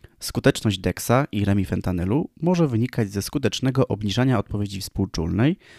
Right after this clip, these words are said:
w odpowiedzi na bodźce podczas ekstubacji. Warto tutaj wspomnieć o zmodyfikowanej skali Minok, która była wykorzystywana w analizowanych pracach do oceny natężenia kaszlu. Dzieli ona ten kaszel na cztery stopnie.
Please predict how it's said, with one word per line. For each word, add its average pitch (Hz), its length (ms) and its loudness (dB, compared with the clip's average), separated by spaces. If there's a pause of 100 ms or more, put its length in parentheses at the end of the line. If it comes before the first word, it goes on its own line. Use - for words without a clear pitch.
(140)
w - 60 -14
odpowiedzi 120 500 2
na 98 120 0
bodźce 113 400 0
podczas - 460 -4
ekstubacji. - 720 -8 (1080)
Warto 156 320 2
tutaj - 240 2
wspomnieć 175 600 4
o 113 240 6
zmodyfikowanej 123 800 2
skali 113 400 4
Minok, 98 560 4
która 110 340 4
była 107 280 6
wykorzystywana 117 800 2
w - 120 -6
analizowanych 113 640 2
pracach - 500 -2
do 87 240 0
oceny 143 360 0
natężenia 110 460 2
kaszlu. - 420 -8 (840)
Dzieli 165 220 4
ona 127 260 6
ten 107 180 0
kaszel 104 380 2
na 73 160 0
cztery 170 340 4
stopnie. - 400 -6